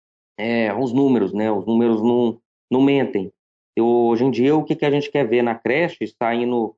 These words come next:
considerando aí peso de saída de vinte e cinco quilos, a maioria dos sistemas, né, ali entre vinte e um, é, sessenta e três dias de a-, aloja-, é, de vi-, início com vinte e um dias o alojamento e, e saída com sessenta e três,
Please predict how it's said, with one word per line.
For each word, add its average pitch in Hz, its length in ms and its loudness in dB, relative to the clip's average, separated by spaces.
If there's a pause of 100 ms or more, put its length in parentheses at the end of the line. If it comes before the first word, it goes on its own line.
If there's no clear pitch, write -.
(300)
considerando 117 500 0
aí 120 100 2
peso 117 340 -2
de 110 80 -18
saída 113 340 -2
de 110 220 -2
vinte 113 240 -2
e - 20 -16
cinco - 220 -6 (120)
quilos, 147 360 0 (320)
a - 40 -10
maioria 110 300 0
dos 113 120 -12
sistemas, 127 520 -4
né, 123 160 -2
ali 117 180 0
entre 110 440 -2 (600)
vinte 117 220 0
e 117 60 0
um, 123 360 2
é, 104 360 -2
sessenta 113 340 -2
e 117 60 0
três 113 340 0
dias 113 260 0
de 107 380 -2
a-, 57 240 -6
aloja-, 104 540 -2
é, 92 160 -4
de - 160 -10 (180)
vi-, 107 180 -6
início 117 380 0
com 120 180 -2
vinte 117 220 0
e 120 60 -2
um 113 120 2
dias 107 360 2
o 107 40 0
alojamento 107 720 0
e, 92 180 -6 (300)
e 95 60 -6
saída 110 320 -2
com 110 140 -6
sessenta 107 360 -4
e 107 60 0
três, 147 500 -2